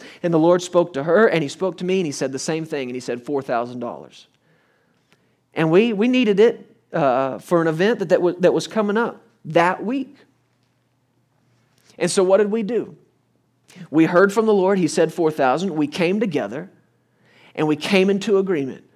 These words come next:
a husband and a wife in agreement. Try to stop that.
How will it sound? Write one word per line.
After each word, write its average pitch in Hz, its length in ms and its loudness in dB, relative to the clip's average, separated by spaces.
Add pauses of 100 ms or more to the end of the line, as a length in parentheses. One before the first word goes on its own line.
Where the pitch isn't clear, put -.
(240)
a - 60 -10
husband 196 680 -2 (100)
and 170 120 -2
a 180 60 0
wife 151 540 -2 (160)
in 160 140 -2
agreement. 143 520 -4 (640)
Try 180 320 2
to 127 100 -4
stop - 380 -10
that. - 260 -14